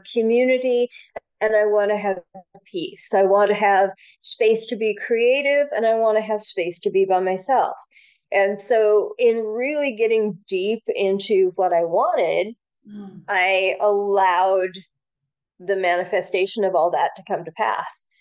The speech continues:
Speaker 1: And so here it is, two years after sitting down and really starting to think about all this stuff. And I've been in Portugal for a year now. You know, I have a big house that I could do retreats at if I want to, and I enjoy being in by myself when I'm here by myself.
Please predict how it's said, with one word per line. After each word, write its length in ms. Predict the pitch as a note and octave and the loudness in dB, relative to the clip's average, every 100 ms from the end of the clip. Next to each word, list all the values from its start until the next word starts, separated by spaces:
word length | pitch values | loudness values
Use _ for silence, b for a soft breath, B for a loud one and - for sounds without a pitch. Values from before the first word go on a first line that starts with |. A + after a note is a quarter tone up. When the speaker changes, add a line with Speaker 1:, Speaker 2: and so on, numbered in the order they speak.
| _ _ _ | _ _ _
Speaker 1:
And 340 | D#3+ C#3+ D#3+ | -2 0 -2
so 520 | E3 F#3+ E3 E3 E3 - | -4 0 4 2 0 -6
here 300 | G#3+ A3 F#3+ | 0 2 2
it 80 | F#3 | 2
is, 300 | F#3 G3 - | 0 -2 -4
two 140 | D#4 | -2
years 340 | C#4 A3 A3 | 0 2 2
after 400 | A3+ G3+ G#3 G#3+ | 2 0 0 -4
sitting 360 | G3 A#3+ G#3 G3 | 0 0 0 -2
down 280 | F#3 F#3 F#3 | 0 0 0
and 140 | F3+ F#3 | -2 -4
really 240 | F#3 F3+ | -2 -2
starting 400 | - G3+ F#3+ F3+ | -2 -2 -2 -4
to 80 | F3 | -6
think 220 | F3 B3+ | -6 -4
about 280 | B3+ D#3+ E3 | -2 0 2
all 160 | E3 D#3 | 2 0
this 180 | E3 - | -4 -4
stuff. 340 | D3+ C3+ C3+ - _ _ _ _ | -2 -2 -4 -8 _ _ _ _
And 80 | F3 | -2
I've 160 | F#3+ F3 | -2 0
been 140 | G#3 | 0
in 120 | F3+ | 0
Portugal 500 | E3+ E3+ E3 F3 E3+ - | 0 -2 -2 -2 -2 -2
for 100 | D#3+ | -4
a 80 | F3 | -2
year 260 | E3 G#3 | 0 0
now. 340 | F3 G2+ A2+ - _ _ _ _ _ | 0 -4 -6 -8 _ _ _ _ _
You 120 | F#3+ | -2
know, 300 | E3+ D#3 E3 - | 0 2 0 -2
I 100 | F#3+ | -4
have 340 | F#3+ D3 E3 - | 0 0 -2 -2
a 80 | G3+ | -2
big 240 | G#3 C4 | -2 -2
house 340 | G3+ F3+ F#3 F#3 | -2 0 0 -2
that 100 | G3+ | 0
I 80 | G3 | 0
could 160 | G3 G#3+ | -2 -4
do 120 | A#3 | -2
retreats 480 | G3 G3 F3+ G3+ G3+ | -2 -2 -4 -2 0
at 160 | F#3+ | 0
if 60 | G#3+ | 0
I 80 | F3+ | 0
want 240 | E3+ D#3 - | 0 -4 -2
to, 240 | A#3 C#4+ - | -2 0 0
and 100 | A3+ | 2
I 60 | |
enjoy 280 | A3 G3 D3 | 0 0 -2
being 200 | D#3 E3+ | -2 -2
in 180 | E3 E3+ | -2 -2
by 140 | E3+ E3 | 0 0
myself 480 | F3+ - D3+ D#3+ - | -2 0 0 0 -2
when 160 | E3+ | -2
I'm 100 | F3+ | -2
here 160 | F#3+ F3 | -2 -2
by 120 | - | -2
myself. 440 | F#3+ G3+ C4+ G3+ | -2 -2 2 2